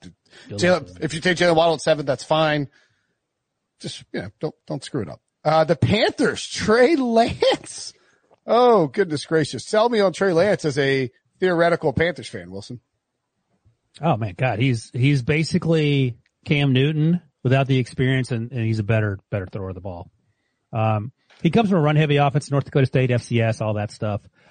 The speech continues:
Speaker 1: Didn't play this year except for the Central Arkansas game, which he didn't play great, but who, no one cares. You talk to people, like, we don't give a crap just because it's one game in the middle of the season that no one really prepared for.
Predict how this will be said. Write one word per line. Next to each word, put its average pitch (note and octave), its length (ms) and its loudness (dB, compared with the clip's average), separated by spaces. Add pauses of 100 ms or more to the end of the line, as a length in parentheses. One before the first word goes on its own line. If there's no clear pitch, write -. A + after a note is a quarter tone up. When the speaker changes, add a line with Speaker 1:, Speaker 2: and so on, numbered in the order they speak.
(140)
Speaker 1:
Didn't D3+ 200 2
play C3+ 120 2
this B2+ 180 2
year B2 100 2
except A2+ 200 -2
for A2 60 -14
the A2 100 -4
Central A2+ 300 -2
Arkansas A2+ 300 -2
game, G#2+ 260 -6
which G#2 140 -10
he A#2 80 -4
didn't B2 180 -4
play A2+ 140 -2
great, G#2 260 -8
but G2+ 100 -10
who, A#2 120 -4 (220)
no C#3 140 -2
one G2+ 80 -2
cares. F2 320 -12
You A#2+ 60 -8
talk B2 160 2
to - 60 -12
people, G#2 200 -6
like, G#2 180 -8
we A2 140 -6
don't G2 120 -6
give F#2+ 120 -14
a F#2+ 60 -20
crap F#2 280 -14
just - 200 -18
because G2 320 -10 (120)
it's - 220 -16
one G2+ 320 -8
game G2+ 240 -10
in F#2+ 60 -14
the F#2 60 -18
middle G2 140 -14
of F2+ 60 -18
the E2+ 40 -20
season G2 380 -14 (380)
that G#2+ 100 -8
no G#2+ 200 -6
one G#2 260 -10 (300)
really G#2+ 200 -4
prepared G#2+ 360 -6
for. F#2+ 320 -14